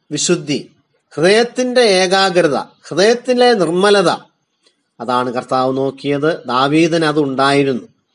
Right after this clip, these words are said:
ചേട്ടന്മാർക്ക് പ്-, പിന്നെ പൊക്കവും മുഖസൗന്ദര്യവും മാത്രമേ ഉണ്ടായിരുന്നുള്ളൂ.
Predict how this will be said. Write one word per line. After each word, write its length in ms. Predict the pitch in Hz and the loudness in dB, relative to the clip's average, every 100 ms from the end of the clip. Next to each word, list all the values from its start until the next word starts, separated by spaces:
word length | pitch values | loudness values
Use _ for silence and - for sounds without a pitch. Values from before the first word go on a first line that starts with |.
| _ _ - | _ _ -6
ചേട്ടന്മാർക്ക് 680 | 139 147 185 196 196 190 220 | -2 0 0 2 0 2 0
പ്-, 200 | - - 147 | -2 -12 -6
പിന്നെ 320 | 147 139 139 139 143 - _ _ 147 | -4 -2 -4 -6 -10 -18 _ _ -4
പൊക്കവും 600 | 143 147 196 214 240 - _ _ 139 | -4 0 2 4 2 -2 _ _ -2
മുഖസൗന്ദര്യവും 800 | 151 180 196 196 202 208 220 208 | 0 2 2 4 4 4 4 4
മാത്രമേ 420 | 190 185 185 185 | 2 4 2 2
ഉണ്ടായിരുന്നുള്ളൂ. 720 | 165 147 147 147 135 113 | 0 2 2 0 -2 -2